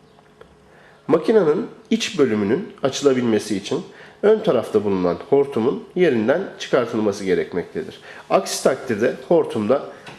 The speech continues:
ezilme yaşanabilir. Görmüş olduğunuz gibi ön taraftaki hortum yerinden çıkartılarak makinenin üst siyah kapağı yerinden kaldırılıyor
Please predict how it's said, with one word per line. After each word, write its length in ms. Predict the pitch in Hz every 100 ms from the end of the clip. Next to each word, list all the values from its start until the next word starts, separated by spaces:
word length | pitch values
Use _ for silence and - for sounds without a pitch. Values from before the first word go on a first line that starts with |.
| -
ezilme 460 | 185 123 110 156 170 - - -
yaşanabilir. 720 | 127 120 117 120 85 - - - - - - - - - - - -
Görmüş 340 | - - 120 -
olduğunuz 360 | 113 98 87
gibi 220 | 92 101 131
ön 160 | - 143
taraftaki 460 | 135 110 104 98 110
hortum 320 | 101 95 101
yerinden 360 | 110 87 80
çıkartılarak 680 | - - 131 135 147 143 139 - - - - - -
makinenin 380 | 135 131 113 101
üst 280 | 120 - -
siyah 240 | 131 117
kapağı 420 | - - 110 87 - - - - 123
yerinden 360 | 120 104 92 87 -
kaldırılıyor 580 | 127 143 160 165 165